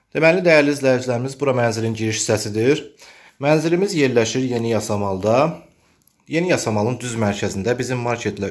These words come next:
üzbəüz Bazar Storun arxasında yerləşir. On doqquz mərtəbəli binanın on beşinci mərtəbəsində yerləşir.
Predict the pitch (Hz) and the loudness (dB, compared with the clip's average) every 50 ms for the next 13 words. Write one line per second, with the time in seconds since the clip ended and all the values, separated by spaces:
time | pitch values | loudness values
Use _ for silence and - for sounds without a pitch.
0 | 87 110 110 107 110 117 113 117 123 139 156 160 - - - - - - - - | -6 -8 -6 -2 2 2 4 4 4 2 0 -2 -4 -12 -18 -20 -20 -20 -20 -20
1 | - - - - _ _ _ _ _ _ _ - 135 143 143 147 143 131 - - | -20 -20 -20 -20 _ _ _ _ _ _ _ 0 2 4 4 6 4 2 2 -4
2 | - - 143 139 156 131 117 120 107 - 117 104 - 104 98 98 98 101 101 104 | 0 2 2 2 2 0 0 -2 -2 -2 -4 -6 -4 -4 -2 -2 0 0 0 0
3 | 117 127 123 - - 170 - - - - - _ _ - - - _ _ _ _ | 0 0 0 0 0 0 0 0 -2 -12 -20 _ _ -20 -20 -20 _ _ _ _
4 | _ _ - 156 160 165 165 165 - 190 151 127 123 113 107 110 113 98 104 104 | _ _ -6 -2 0 0 0 0 0 -4 0 2 2 2 2 2 0 0 0 0
5 | 95 95 92 101 131 131 131 127 123 120 123 131 165 175 120 113 110 107 101 - | 0 -2 -4 -4 -4 -2 0 0 0 0 0 -2 -2 -2 -2 -2 -2 -2 -2 -2
6 | 196 98 92 139 143 131 101 - 98 90 90 87 - 90 87 87 90 87 87 87 | -4 -6 -6 -4 -4 -4 -2 -4 -4 -6 -6 -8 -8 -8 -6 -6 -6 -6 -8 -10
7 | - - - - | -10 -12 -12 -14